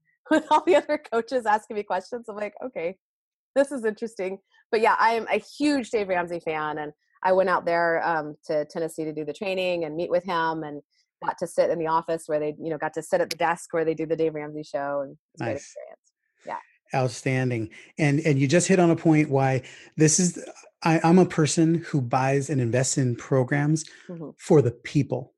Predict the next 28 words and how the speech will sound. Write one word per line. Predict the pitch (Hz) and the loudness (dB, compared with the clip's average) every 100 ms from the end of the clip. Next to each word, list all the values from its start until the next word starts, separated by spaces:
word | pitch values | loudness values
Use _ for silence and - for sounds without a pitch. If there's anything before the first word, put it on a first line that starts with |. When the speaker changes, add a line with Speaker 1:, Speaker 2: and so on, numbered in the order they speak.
| _ - | _ 0
Speaker 2:
not | 135 139 | 0 2
necessarily | 135 - 131 - 123 123 120 | -2 -2 -4 0 2 2 0
for | - 123 | 0 -4
the | 110 | -4
program, | - 117 107 113 117 - - - - | -2 -2 -2 -4 -4 -8 -20 -20 -6
because | - 135 123 113 110 - - - - | -2 0 2 0 -2 -8 -20 -20 -4
I | 127 127 | 0 2
know | 127 123 | 4 2
that, | 131 | 2
you | 160 | 4
know, | 131 120 - | 2 0 -4
the | |
content's | 180 190 180 156 - | 2 4 6 4 4
great | 110 113 _ _ _ 165 | -2 -4 _ _ _ 2
and | 135 | 4
the, | 131 | 2
the | - 143 | 0 2
modules | 143 135 135 135 127 | 4 4 4 2 2
will | 131 | -2
solve | - 127 127 123 | 0 0 0 0
and | 131 | 0
the, | |
the | 156 135 | 0 0
tr-, | - 156 | -2 -6
teaching | - 143 135 127 | -4 -4 -2 -2
will | |
be | 117 113 | -2 -2
great, | 120 117 | -2 -4